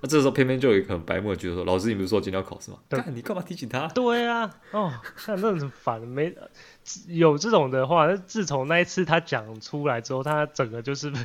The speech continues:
Speaker 2: 被冷落，然后可能打球不太想要找他还是什么的。对，就觉得他，
Speaker 1: <laughs>
Speaker 2: 看，要不在那边，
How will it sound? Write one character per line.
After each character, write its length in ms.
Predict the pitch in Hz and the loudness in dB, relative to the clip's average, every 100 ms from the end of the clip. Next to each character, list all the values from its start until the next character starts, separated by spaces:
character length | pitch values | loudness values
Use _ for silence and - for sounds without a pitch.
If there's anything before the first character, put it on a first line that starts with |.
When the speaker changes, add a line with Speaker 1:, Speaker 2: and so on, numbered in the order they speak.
| - _ | -8 _
Speaker 2:
被 140 | - 160 | 2 2
冷 340 | 135 123 113 | 2 -6 -6
落， 220 | 131 131 | -4 -4
然 100 | 123 | 0
后 280 | 131 151 151 143 _ _ - - | 0 0 -2 -8 _ _ -20 -16
可 80 | - | -10
能 160 | 131 139 | -10 -6
打 220 | 127 123 | -4 -4
球 180 | 139 135 | -6 -8
不 140 | - | -4
太 100 | 165 | -2
想 100 | 160 | -2
要 80 | 156 | -2
找 160 | 139 | -2
他 160 | 120 143 | -2 0
还 120 | 143 | 0
是 40 | 147 | -2
什 80 | |
么 80 | 127 | -8
的。 220 | 110 104 110 - 185 175 170 - _ | -8 -12 -16 -20 -20 -18 -20 -20 _
对， 220 | 143 123 | -2 0
就 100 | 139 | -2
觉 160 | 170 175 | 2 2
得 60 | |
他， 140 | 175 185 - | 4 2 -2
Speaker 1:
<laughs> 80 | - | -4
Speaker 2:
看， 260 | 202 165 | 0 0
要 80 | 185 | -2
不 140 | 196 196 _ _ - | -6 -12 _ _ -10
在 100 | 202 | -8
那 80 | 196 | -6
边， 340 | 196 196 196 | -6 -8 -8